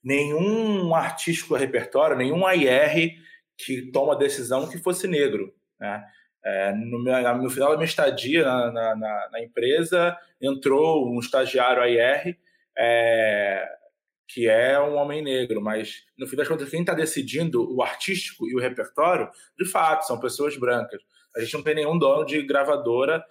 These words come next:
é... negro. A gente não tem nenhum alto executivo negro. Isso é um problema, da, de fato, da, do, do nosso,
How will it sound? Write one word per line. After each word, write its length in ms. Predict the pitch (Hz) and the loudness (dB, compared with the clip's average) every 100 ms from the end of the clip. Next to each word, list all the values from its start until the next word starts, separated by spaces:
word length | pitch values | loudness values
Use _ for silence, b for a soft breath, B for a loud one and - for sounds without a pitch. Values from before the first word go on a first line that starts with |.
| b b - | b b 0
é... 960 | 127 127 127 123 120 117 113 107 107 - - _ _ _ _ _ _ _ _ _ | 2 4 4 4 4 4 2 2 0 -4 -12 _ _ _ _ _ _ _ _ _
negro. 500 | 135 143 120 110 - _ - | -4 -2 -2 -4 -10 _ -14
A 60 | |
gente 240 | 113 117 127 | -10 -10 -10
não 100 | 131 | -6
tem 120 | 131 | -4
nenhum 280 | 131 131 131 | -4 -2 0
alto 180 | 135 127 | -2 -2
executivo 840 | 135 135 131 - 135 135 139 135 _ | -4 -6 -8 -4 -2 -2 -6 -8 _
negro. 400 | - 131 113 107 - B B | -2 0 2 -2 -10 B B
Isso 360 | 143 - 160 143 | -2 0 2 4
é 220 | 143 170 | 6 4
um 220 | 175 175 | 2 0
problema, 340 | 185 170 180 | 0 0 2
da, 180 | 180 180 | 2 0
de 120 | - | -2
fato, 400 | 175 151 170 - | -2 2 2 0
da, 100 | - | 0
do, 360 | 190 170 180 - | 0 0 -4 -2
do 100 | 175 | -2
nosso, 720 | 160 165 - 185 170 127 - | 0 0 0 0 0 0 -4